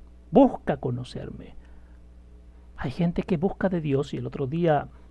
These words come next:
lo mencionaba nuestro amado pastor, busca de Dios porque hay una necesidad en lo físico, en lo natural.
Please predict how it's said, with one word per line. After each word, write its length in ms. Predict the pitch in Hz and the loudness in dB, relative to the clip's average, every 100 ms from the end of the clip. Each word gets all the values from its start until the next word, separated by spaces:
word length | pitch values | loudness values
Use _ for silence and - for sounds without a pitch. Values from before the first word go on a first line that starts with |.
| - | -12
lo 60 | |
mencionaba 500 | 143 - - 147 160 | -8 -8 -4 0 2
nuestro 220 | 139 131 | 0 -4
amado 240 | 131 143 151 | -4 -2 -2
pastor, 380 | 127 - 143 - - - - - - - - - | -2 -6 -12 -12 -18 -20 -20 -20 -20 -20 -14 0
busca 240 | 214 - | 2 2
de 120 | 180 | 0
Dios 200 | 139 185 | 0 -2
porque 260 | - 175 - | 0 -4 -2
hay 140 | 165 | -2
una 120 | 196 196 | 0 0
necesidad 680 | 180 - - - 143 143 147 | -2 -4 -6 -4 -4 -4 -4
en 140 | 139 | -6
lo 80 | 123 | -8
físico, 720 | - 220 190 - - 131 135 | -2 0 0 -2 -6 -6 -4
en 60 | 135 | -2
lo 100 | 135 | -4
natural. 720 | 135 156 165 185 165 131 | -6 -6 -2 0 2 0